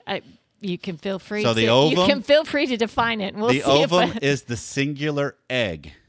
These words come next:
Speaker 2: that's released from the ovary. When it is released, as it's traveling through
Speaker 1: Mm-hmm,
Speaker 2: the
Speaker 1: the
Speaker 2: female
Speaker 1: fallopian
Speaker 2: reproductive
Speaker 1: tubes.
Speaker 2: system,
Speaker 1: Mm-hmm.
Speaker 2: it's an ovum.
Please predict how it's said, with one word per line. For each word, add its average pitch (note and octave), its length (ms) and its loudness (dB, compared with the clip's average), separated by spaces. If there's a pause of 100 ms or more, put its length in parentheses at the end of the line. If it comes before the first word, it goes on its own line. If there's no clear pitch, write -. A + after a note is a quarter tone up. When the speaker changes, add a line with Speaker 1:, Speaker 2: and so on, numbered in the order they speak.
(320)
Speaker 2:
that's F#2 180 -10
released D#2+ 600 -8 (240)
from F2 260 -10
the G#2+ 120 -4
ovary. G2 580 -4 (480)
When F2+ 140 -8
it G2 120 -4
is A2+ 160 -4
released, B2+ 580 -2
as G2 200 -6
it's - 180 -10
traveling G#2+ 580 -6
through G#2 560 -4 (340)
Speaker 1:
Mm-hmm, G3+ 120 -10
Speaker 2:
the F#3+ 80 -8
Speaker 1:
the G#2 60 -10
Speaker 2:
female A2+ 300 -4
Speaker 1:
fallopian G#3 140 2
Speaker 2:
reproductive A#2 500 -4
Speaker 1:
tubes. F3+ 220 -4
Speaker 2:
system, F#3+ 340 -6 (120)
Speaker 1:
Mm-hmm. G3 360 -12 (220)
Speaker 2:
it's - 160 -8
an A#3 80 -4 (100)
ovum. G2+ 460 -4